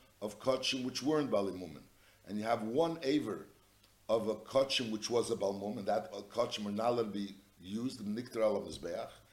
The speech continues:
is Yetzu Hakel Beis Hasreifa. Everything should go to Beis Hasreifa, because each one knows that there's no din of bittul over here. We're not, there's not, we're not con-, considering it bottle,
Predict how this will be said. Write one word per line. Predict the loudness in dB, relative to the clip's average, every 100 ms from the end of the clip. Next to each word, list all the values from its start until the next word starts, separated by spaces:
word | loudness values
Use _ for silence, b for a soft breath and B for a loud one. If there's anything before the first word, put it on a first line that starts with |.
| B B B
is | -8 -4
Yetzu | 0 2 2 0 0
Hakel | 0 -2 0 2 2
Beis | -2 -4
Hasreifa. | -6 -6 -8 -10 -14 -4
Everything | -2 -2 -6
should | -6 -4
go | 0 0
to | 0
Beis | -4
Hasreifa, | -6 -6 -6 -4 -6 -8 B B B
because | -8 -4 -4 -4
each | -6 -4
one | 0 2 2 0
knows | 0 0 0
that | -4 -4
there's | -4
no | -2 0
din | 0
of | -2 -2
bittul | -6 -2 -2
over | 0
here. | 0
We're | 0 -2
not, | -6 -4
there's | -6
not, | -4 -10 -6
we're | -4
not | -4 -6
con-, | -6 -6
considering | -8 -8 -4 -2 -2 -2
it | -6 -2
bottle, | 4 4 2